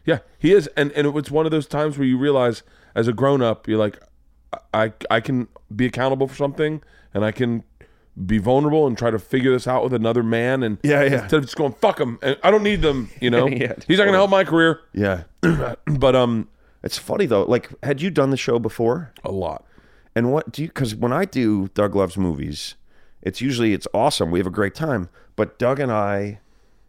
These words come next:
Speaker 2: we walk the line of, are we really arguing or fighting, or are we playing a little thing where we're two guys that are kind of bantering and bickering.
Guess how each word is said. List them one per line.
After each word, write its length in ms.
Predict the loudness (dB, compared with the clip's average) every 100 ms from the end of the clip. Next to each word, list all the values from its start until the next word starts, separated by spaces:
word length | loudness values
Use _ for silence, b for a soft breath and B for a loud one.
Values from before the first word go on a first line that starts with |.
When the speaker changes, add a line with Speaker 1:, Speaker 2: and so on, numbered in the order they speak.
| _ _
Speaker 2:
we 140 | -2
walk 380 | 2 2 2 0
the 80 | -2
line 520 | 0 0 0 -2 -4 -8 -6
of, 180 | -4 -2
are 160 | -2 0
we 180 | 0 0
really 360 | 2 2 4
arguing 540 | 2 0 0 -2 -2 -4
or 60 |
fighting, 520 | -6 -4 -2 -4 -6 -10 b b b b
or 240 | -2 0 2
are 160 | 2
we 380 | 2 2 0 -2 -4 -6
playing 440 | 0 2 2 0
a 60 | 0
little 480 | 0 0 0 -4 -6 -18 _ _ _ -4
thing 420 | -2 0 -2 -6 -10 _ _ _ _ _ _ _ _ _ -2
where 220 | 0 0
we're 120 | -2
two 200 | -2 0
guys 240 | 2 0
that 100 | 0 -4
are 80 | -6
kind 220 | -4 -4
of 140 | -4 -2
bantering 580 | -2 -2 -2 -2 -2
and 160 | -6 -4
bickering. 460 | -4 -2 -4 -6